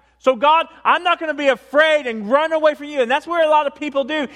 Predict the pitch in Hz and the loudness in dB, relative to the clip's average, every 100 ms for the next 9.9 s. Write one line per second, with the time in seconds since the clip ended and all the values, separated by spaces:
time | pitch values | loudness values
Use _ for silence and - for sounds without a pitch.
0 | 349 247 247 277 269 262 294 240 220 285 | -4 -2 0 0 0 0 -2 -2 0 0
1 | 339 349 320 339 - 311 269 254 247 190 | 0 -2 0 0 0 -6 -4 -2 0 -2
2 | - - 240 311 320 320 262 208 330 359 | -6 -12 0 0 0 -4 -4 0 2 2
3 | 349 349 320 311 285 240 226 269 269 - | 2 2 -2 -2 -2 0 0 2 2 0
4 | - 254 311 330 320 254 196 330 330 359 | -8 0 2 2 -4 -4 0 0 2 2
5 | 359 285 - 233 339 339 285 339 349 285 | 2 -2 -10 0 2 2 -2 -2 -4 -6
6 | 233 294 359 339 294 330 339 247 - _ | 0 2 2 -4 -4 0 0 -2 -10 _
7 | - 220 240 180 156 - _ _ _ 143 | -4 -2 0 -2 -6 -14 _ _ _ -8
8 | 139 131 127 127 113 107 127 123 160 135 | -6 -6 -8 -10 -12 -12 -18 -10 -12 -12
9 | _ - 113 113 - _ _ - _ | _ -12 -10 -10 -12 _ _ -20 _